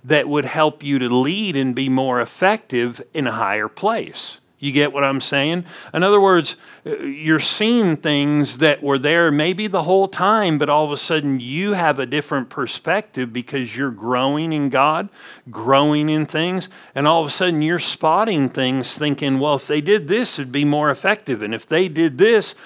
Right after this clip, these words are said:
what's their problem?" No, it's not a problem. It might be a blessing that you're beginning to see something, uh,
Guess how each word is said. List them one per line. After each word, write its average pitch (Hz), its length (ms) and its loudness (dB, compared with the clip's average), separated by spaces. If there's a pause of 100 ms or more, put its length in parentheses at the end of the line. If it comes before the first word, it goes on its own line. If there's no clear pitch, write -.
(180)
what's 160 380 0
their 180 220 2
problem?" 151 600 2 (360)
No, 180 220 0
it's 180 160 -4
not 202 220 2
a 143 60 0
problem. 139 600 0 (160)
It 131 120 -6
might 214 260 0
be 160 120 2
a 135 60 2
blessing 127 680 -2 (840)
that 143 220 2
you're 156 200 4
beginning 139 460 0
to 127 140 -2
see 220 280 -4
something, 123 680 -2 (300)
uh, 131 240 0